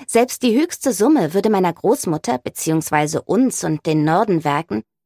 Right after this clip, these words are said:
finanziell nicht besonders wehtun. Aber sie hat natürlich Angst, dass mir bei einer Entführung noch Schlimmeres geschehen könnte.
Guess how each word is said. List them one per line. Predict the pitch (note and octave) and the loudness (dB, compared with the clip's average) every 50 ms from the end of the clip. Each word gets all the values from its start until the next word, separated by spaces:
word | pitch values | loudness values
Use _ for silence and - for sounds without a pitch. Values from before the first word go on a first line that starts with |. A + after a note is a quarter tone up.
| - | -4
finanziell | - D4+ C#4 C#4 C#4+ C#4 B3+ - B3+ B3+ C#4 C#4+ | 0 2 2 4 4 2 0 0 0 2 2 2
nicht | C#4 C#4 C#4+ - - - | 2 2 0 -2 -4 -4
besonders | A3+ G#3 A3+ A3+ A#3 A3+ - - | -2 0 0 0 0 -2 -2 -2
wehtun. | - A#3 C4+ C4+ - - - - - - - _ _ _ _ _ _ - | -2 -2 -2 -2 -6 -10 -14 -14 -14 -14 -16 _ _ _ _ _ _ -2
Aber | - F#3+ G#3+ | 0 0 0
sie | G3 G#3+ G#3 | 0 0 -2
hat | A3 - - | -2 0 0
natürlich | C4+ B3 - - A#3 G#3+ G#3+ - - - - | 0 0 0 -2 -2 -2 -2 -2 -4 -4 -2
Angst, | E3 F#3 B3 C#4 - - - - _ - | -2 0 -2 -4 -6 -8 -10 -12 _ -10
dass | - G3+ - - | -8 -8 -6 -4
mir | A#3+ A#3 B3 B3 A#3+ | -2 0 0 0 0
bei | A3 | 0
einer | - - F#3 F#3 | 0 0 0 -2
Entführung | F#3 - F3+ - - A3+ A3+ A#3+ - A#3 A3+ A3+ | -2 -4 -6 -6 -6 -4 -4 -4 -2 -4 -4 -4
noch | G#3+ A#3 - | -4 -6 -6
Schlimmeres | - - C#4+ D4 C4+ A3+ - - - - | -4 -2 0 0 0 0 -2 -6 -8 -8
geschehen | - D3 - - - - C#3+ C#3+ - | -6 -6 -6 -4 -4 -6 -6 -6 -8
könnte. | - D#3+ - - - - - - | -8 -10 -12 -12 -12 -14 -14 -14